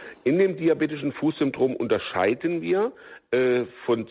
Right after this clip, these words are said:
zwei Sachen. Wir unterscheiden einmal davon die sogenannte Durchblutungsstörung, die arterielle Verschlusskrankheit.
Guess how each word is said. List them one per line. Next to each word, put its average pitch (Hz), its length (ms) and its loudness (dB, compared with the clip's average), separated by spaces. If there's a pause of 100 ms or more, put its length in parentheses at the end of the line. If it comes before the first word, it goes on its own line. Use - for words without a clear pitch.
zwei 104 360 2
Sachen. 185 360 0
Wir 147 100 4
unterscheiden 113 480 0
einmal 113 360 0
davon 107 240 -2 (380)
die 107 80 -4
sogenannte 104 520 0
Durchblutungsstörung, 160 1400 0
die - 180 -6 (100)
arterielle 117 500 0
Verschlusskrankheit. 160 840 -2